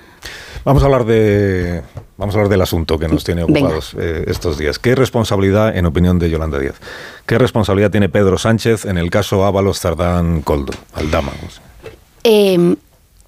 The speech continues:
Speaker 2: si me permite, esto es muy grave, gravísimo.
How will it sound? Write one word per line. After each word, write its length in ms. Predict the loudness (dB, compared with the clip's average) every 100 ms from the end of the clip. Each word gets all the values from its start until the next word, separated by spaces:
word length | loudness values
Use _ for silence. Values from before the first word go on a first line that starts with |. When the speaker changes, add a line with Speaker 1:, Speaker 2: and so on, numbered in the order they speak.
| _ _ _ _ -4
Speaker 2:
si 220 | 0 4
me 120 | 4
permite, 520 | 4 4 4 2 -4 -8 _ _ -18 -10 0
esto 240 | 0 2
es 80 | 2
muy 220 | 4 4
grave, 360 | 4 0 -4 -8 -18 -20 -20 _ -20 _ _ _ _ 0
gravísimo. 680 | 2 4 4 2 -2 -10